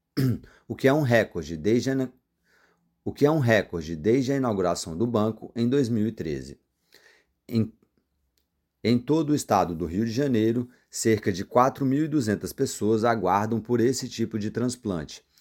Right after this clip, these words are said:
O Instituto, em parceria firmada com outros órgãos estaduais de saúde, tem o objetivo de oferecer treinamento para a captação da córnea, além de contribuir para a ampliação do número de cirurgias e redução no tempo de espera.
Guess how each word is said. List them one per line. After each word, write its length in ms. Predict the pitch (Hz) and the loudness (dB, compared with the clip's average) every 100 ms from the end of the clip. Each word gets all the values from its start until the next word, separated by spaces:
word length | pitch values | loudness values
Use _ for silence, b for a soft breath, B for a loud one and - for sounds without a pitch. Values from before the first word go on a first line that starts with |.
| b b | b b
O 140 | 98 104 | -2 0
Instituto, 640 | - 131 123 143 151 139 | 0 -2 2 0 2 -2
em 80 | 107 | -2
parceria 500 | 101 90 110 95 98 | -2 -2 -4 -2 -2
firmada 480 | 107 92 87 80 | -2 -2 -2 -4
com 240 | 82 104 104 | -6 -2 0
outros 440 | 139 151 123 87 | 2 0 -2 -2
órgãos 340 | 92 85 85 - | 0 -2 -6 -6
estaduais 500 | 98 113 104 73 73 | -4 0 0 0 -4
de 60 | |
saúde, 540 | - 120 120 120 117 117 b b - | -2 0 2 2 0 -8 b b -4
tem 180 | 135 | -2
o 60 | 156 | 0
objetivo 640 | 143 113 135 131 147 135 | 0 0 -4 -2 -2 0
de 80 | 123 | 0
oferecer 520 | 113 110 104 - 92 | 2 2 2 0 -6
treinamento 680 | - 120 143 127 107 120 - | -4 -4 -2 0 0 -2 -4
para 220 | 110 90 | -2 -2
a 40 | |
captação 580 | 87 95 - 127 - 92 | -2 -6 0 -2 -2 -4
da 140 | 85 104 | -2 -4
córnea, 460 | - 98 117 117 B B B | -2 0 0 -2 B B B
além 280 | 95 98 | 0 2
de 120 | 95 - | -2 -2
contribuir 600 | 135 - 143 131 123 123 | -2 0 0 4 4 4
para 200 | 117 117 | 0 -2
a 20 | |
ampliação 520 | 107 131 127 - 127 | -2 -2 -2 -2 -2
do 120 | 127 | 0
número 360 | 113 92 90 80 | 0 0 -2 -4
de 80 | 76 | -8
cirurgias 720 | - 120 147 101 123 131 - B B | -2 0 0 2 0 0 -4 B B
e 60 | 104 | 2
redução 540 | 123 135 143 - 107 | 2 2 -2 -2 0
no 80 | 117 | -2
tempo 320 | 101 92 90 | -2 -6 -4
de 80 | 101 | -6
espera. 540 | 107 - 92 69 - | -6 -4 -2 -2 -8